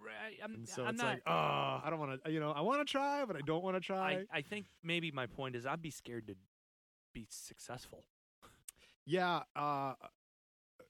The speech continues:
Speaker 2: if you've listened to the show before, I've made reference to almost making it as a professional musician back
Speaker 1: I got
Speaker 2: in my
Speaker 1: news for you, Ryan.
Speaker 2: twenties.
Speaker 1: You didn't.
Speaker 2: That would have been bad. I would have a bunch of shitty-ass tattoos I don't want, drug habit.
Speaker 1: <laughs> I gotta
Speaker 2: a bunch
Speaker 1: mark
Speaker 2: of,
Speaker 1: this
Speaker 2: oh,
Speaker 1: time down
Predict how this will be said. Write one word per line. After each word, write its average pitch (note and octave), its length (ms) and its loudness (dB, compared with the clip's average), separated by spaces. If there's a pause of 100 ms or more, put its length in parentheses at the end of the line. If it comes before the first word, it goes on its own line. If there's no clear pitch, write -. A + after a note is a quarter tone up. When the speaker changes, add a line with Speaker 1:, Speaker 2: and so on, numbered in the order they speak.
(120)
Speaker 2:
if C#3+ 200 -4
you've C3 100 -8
listened C#3+ 320 -4
to - 20 -4
the C3+ 80 -4
show C#3 200 -2
before, B2+ 380 -2
I've B2+ 80 -2
made A#2+ 180 -6
reference B2 400 -6
to - 100 -10 (120)
almost C3+ 420 -4
making C3 320 -6
it C3 140 -6 (440)
as A#2 160 -8
a B2 40 -14 (200)
professional B2+ 440 -6
musician B2+ 500 -6
back B2 120 2
Speaker 1:
I C3+ 40 2
got C3+ 80 4
Speaker 2:
in A#2+ 60 0
my A#2+ 80 2
Speaker 1:
news A2+ 120 2
for G#2+ 140 2
you, G2+ 120 2
Ryan. G2+ 100 4
Speaker 2:
twenties. G2+ 180 -2 (120)
Speaker 1:
You G#2+ 60 -4
didn't. G2+ 260 0 (140)
Speaker 2:
That C3 140 -2
would C3 100 -4
have B2 80 -6
been G2+ 240 -10
bad. F#2+ 100 -12 (480)
I C3+ 120 2
would D#3 140 2
have C#3 260 -2
a C3 60 -4
bunch C3 300 -6
of A2+ 280 -4
shitty-ass D3 480 -4
tattoos C#3+ 500 -2
I C#3+ 60 -2
don't C#3 160 -4
want, C3+ 380 -4
drug C#3 200 -2
habit. C#3+ 440 -2
Speaker 1:
<laughs> - 40 -8
I D#3 160 6
gotta C#3+ 300 6 (280)
Speaker 2:
a C3+ 60 -8
bunch C3 60 -8
Speaker 1:
mark E3+ 280 6
Speaker 2:
of, E3+ 140 -4
Speaker 1:
this E3+ 180 4
Speaker 2:
oh, A#2+ 180 0
Speaker 1:
time D3+ 360 2
down C3 100 4